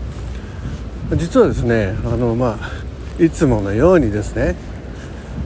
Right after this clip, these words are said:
電車の中で、まあ、一杯飲みながら帰ってきたわけですよ。はい。で、まあ、大体ね、まあ、あの、おつまみに、え、ピーナッツとね、で、え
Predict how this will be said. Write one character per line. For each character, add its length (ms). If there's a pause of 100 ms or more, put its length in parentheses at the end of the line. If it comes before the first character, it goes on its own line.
(140)
電 140
車 140
の 60
中 180
で、 160 (120)
ま 100
あ、 40
一 60
杯 300
飲 160
み 100
な 100
が 120
ら 140
帰 120
っ 40
て 100
き 40
た 120
わ 60
け 60
で 80
す 140
よ。 120 (360)
は 200
い。 1000
で、 580
ま 80
あ、 40
大 160
体 240
ね、 160 (1040)
ま 200
あ、 40
あ 40
の、 340 (680)
お 120
つ 160
ま 120
み 120
に、 180 (960)
え、 80
ピ 200
ー 20
ナ 140
ッ 20
ツ 160
と 120
ね、 200 (960)
で、 120 (360)
え 40